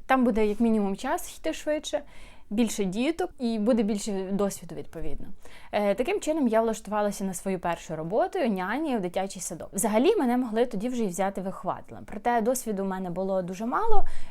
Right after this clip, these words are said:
е, і тут більше в-, впевненості в своїх, е, ро-, в діях, в своїх, е, в-, вчинках, в своїх якихось педагогічних прийомах, да, було дуже мало. Тому, е, мені довелося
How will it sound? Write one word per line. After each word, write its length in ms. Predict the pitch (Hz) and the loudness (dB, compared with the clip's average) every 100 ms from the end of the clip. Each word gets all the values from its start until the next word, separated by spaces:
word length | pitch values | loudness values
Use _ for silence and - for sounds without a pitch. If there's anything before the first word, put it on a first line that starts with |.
| - | 0
е, 160 | 214 - | -2 0
і 400 | 247 262 262 226 240 | 0 2 2 0 -2
тут 120 | 302 247 | 0 0
більше 300 | 247 247 220 | 0 0 -2
в-, 460 | 196 - - - - - - | -4 -14 -18 -20 -20 -20 -20
впевненості 920 | - - 233 214 196 185 175 - 180 165 98 | -18 -4 2 2 2 0 -4 -6 -6 -4 -6
в 80 | 170 | -6
своїх, 640 | - 202 214 208 220 - 185 | -4 0 0 0 -4 -6 -8
е, 280 | 151 180 190 | -6 -6 -6
ро-, 140 | 202 | -6
в 160 | 202 190 | -6 -6
діях, 460 | 185 285 381 311 - | -4 0 2 2 0
в 40 | |
своїх, 600 | - 208 214 220 208 - - - - - - - - | -2 -2 -2 -2 -4 -8 -14 -16 -18 -18 -18 -16 -12
е, 460 | 190 190 185 185 196 190 | -8 -8 -6 -6 -6 -6
в-, 200 | 156 180 | -6 -8
вчинках, 540 | - 320 359 339 233 | -8 -4 -2 -2 -6
в 40 | |
своїх 320 | - 214 226 202 | -4 -4 -2 -4
якихось 300 | 208 202 - | -6 -8 -6
педагогічних 960 | 214 202 202 208 214 208 202 190 - | -4 -2 0 0 0 -2 -4 -6 -10
прийомах, 500 | - 208 254 349 285 | -8 -4 0 0 0
да, 160 | 202 247 | -2 0
було 220 | 214 196 | 0 0
дуже 200 | 202 208 | 0 -2
мало. 300 | 180 156 165 - - - - - - | -4 -6 -8 -12 -14 -14 -16 -14 -4
Тому, 480 | 208 247 311 285 208 | 0 4 6 6 4
е, 360 | 196 202 202 | 2 2 -2
мені 240 | 196 208 247 | -2 -2 -2
довелося 560 | 190 196 208 208 190 | 0 -2 -2 -4 -6